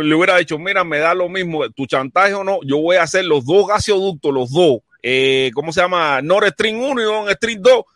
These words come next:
ahora", y, y le hubieran, se están jamando Ucrania, problema de ellos, no es mío.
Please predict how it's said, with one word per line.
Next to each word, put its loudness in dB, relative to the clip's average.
ahora", 4
y, -2
y 0
le 2
hubieran, 4
se 0
están -2
jamando 2
Ucrania, 0
problema -2
de 4
ellos, 0
no -2
es -2
mío. -2